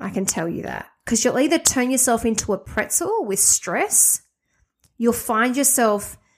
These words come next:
in the depths of disappointment when things don't go the way you want,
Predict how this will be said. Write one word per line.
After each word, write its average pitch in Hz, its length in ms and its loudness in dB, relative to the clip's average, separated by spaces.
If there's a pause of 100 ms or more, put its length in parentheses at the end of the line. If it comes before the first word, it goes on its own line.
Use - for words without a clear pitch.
(340)
in 233 60 -2
the 226 100 6
depths 240 380 2
of 226 80 0
disappointment 233 760 -2
when 214 120 -2
things 214 320 0
don't 196 240 0
go 185 200 2
the 185 100 2
way 180 160 0
you 175 180 -6
want, 233 340 -2